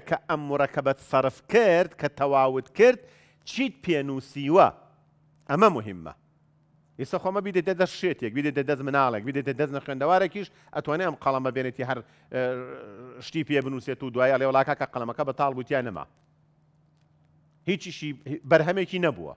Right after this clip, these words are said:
بەڵام قەڵەمەکەشی تەواو کردووە. مرۆڤیش بە هەمان دەستورە. ئەتوانی ئەو ڕۆحەی کە لە ناو جەستەکەتایە. ئێستا ڕوحی ئەم قەڵەمە مورەکەبەکەیەتی. کە مورەکەبەکە تەواو بوو، قەڵەمەکە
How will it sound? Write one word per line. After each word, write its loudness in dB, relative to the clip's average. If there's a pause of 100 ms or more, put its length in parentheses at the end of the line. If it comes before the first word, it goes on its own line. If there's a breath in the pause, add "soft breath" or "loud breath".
(100)
بەڵام 0
قەڵەمەکەشی -4
تەواو 0
کردووە. -12 (440 soft breath)
مرۆڤیش 4
بە 2
هەمان 4
دەستورە. -8 (460)
ئەتوانی 2 (100)
ئەو 6 (120)
ڕۆحەی 0
کە -2
لە -2
ناو 0
جەستەکەتایە. -2 (320 soft breath)
ئێستا 2 (160)
ڕوحی 2
ئەم 0 (100)
قەڵەمە 2
مورەکەبەکەیەتی. -2 (420 soft breath)
کە 4
مورەکەبەکە 0
تەواو 4
بوو، -2
قەڵەمەکە 0